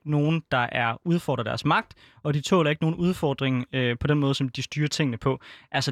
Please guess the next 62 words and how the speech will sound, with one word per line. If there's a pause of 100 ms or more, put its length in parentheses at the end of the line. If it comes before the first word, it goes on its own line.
det
vi
ser
lige
i
de
her
år,
det
er
jo
en
voldsom
centralisering (320)
af
magten
i
statsministeriet,
og
det
er
jo
også
et
resultat
af,
at
man
er
bange
for
de
generaler,
fordi
hvis
vi
ikke
har
helt (220)
styr
på
alt,
de
gør,
så
kan
det
være,
at
de
gør
noget,
vi
er
politisk
uenige
med, (300)
og
det
vil
være
forfærdeligt.